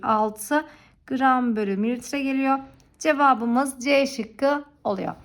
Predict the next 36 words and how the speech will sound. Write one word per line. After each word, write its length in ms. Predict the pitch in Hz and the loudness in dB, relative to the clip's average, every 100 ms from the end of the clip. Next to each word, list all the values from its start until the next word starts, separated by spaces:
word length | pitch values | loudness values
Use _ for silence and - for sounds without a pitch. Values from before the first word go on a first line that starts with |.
| - - - | -20 -20 0
Evet, 240 | 359 370 294 | 4 4 6
bir 220 | 370 370 | 6 6
altındaki 380 | 381 370 330 - | 4 0 -4 -4
soruya 400 | 320 302 311 262 | -2 0 0 0
bakalım. 520 | 277 262 233 254 - - - | -2 0 0 0 -4 -18 -6
Yüz 260 | 277 285 262 | 2 2 2
yirmi 200 | 311 339 | 0 -2
üç 140 | 381 | -4
gram 280 | - 339 339 | 2 4 4
X 200 | 339 - | 0 -6
N 240 | - 302 311 | -2 0 4
O 100 | 330 | 2
Üç 100 | 330 | 0
iki 260 | 294 - | -6 -2
ile 100 | 285 | 0
hazırlanan 580 | 254 262 240 233 233 247 | 2 2 2 2 2 0
iki 200 | 269 - | -2 -4
yüz 100 | 311 | 0
elli 180 | 339 339 | 0 0
mililitre 400 | 330 285 - 214 | -2 -2 -4 -4
çözeltideki 720 | - 269 294 294 262 247 220 | -2 4 2 2 -4 -4 -4
toplam 420 | 262 254 294 311 | -4 0 2 2
iyon 380 | - 262 294 302 | 2 2 4 2
derişimi 420 | 262 254 359 285 | 0 0 -4 -2
dokuz 340 | 226 226 285 233 | 0 0 -2 2
molardır. 680 | 220 196 202 214 208 180 202 - - - | 2 4 4 4 2 -2 -10 -18 -20 -6
Buna 140 | 339 370 | 2 2
göre 200 | 311 320 | 2 -2
X'in 220 | - 339 | -4 -4
atom 280 | 277 339 339 | 0 0 -2
kütlesi 360 | - 302 359 | -8 -8 -6
kaç 320 | - 339 339 | 0 0 -2
gram 320 | - 254 233 226 | 0 4 4 2
bölü 160 | 262 | 0
moldür 440 | 269 240 254 214 196 | 2 4 4 0 -2
diyor. 140 | 320 | -4